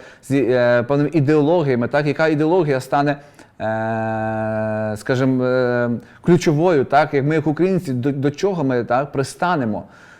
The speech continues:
Чи ми будемо ліберальних політиків чи консервативних, так? Ну, і там, і так далі, і так далі. Які партії будуть,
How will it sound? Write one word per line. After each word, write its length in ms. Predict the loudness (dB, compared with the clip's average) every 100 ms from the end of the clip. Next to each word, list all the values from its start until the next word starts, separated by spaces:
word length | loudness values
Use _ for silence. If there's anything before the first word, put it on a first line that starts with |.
| 0
Чи 60 | 2
ми 80 |
будемо 240 | 4 4 4
ліберальних 520 | 4 4 4 2 0
політиків 260 | 0 0 -4
чи 100 | -4
консервативних, 880 | -4 -2 -2 0 0 0 0 -2
так? 220 | -2 -2 0
Ну, 100 | -4
і 40 |
там, 180 | -2 -2
і 40 | -2
так 160 | -2
далі, 180 | -2 -2
і 40 |
так 80 | -4
далі. 200 | -4 -2 -2
Які 180 | -2
партії 460 | -2 0 0 -2 -4
будуть, 300 | -2 -2 -4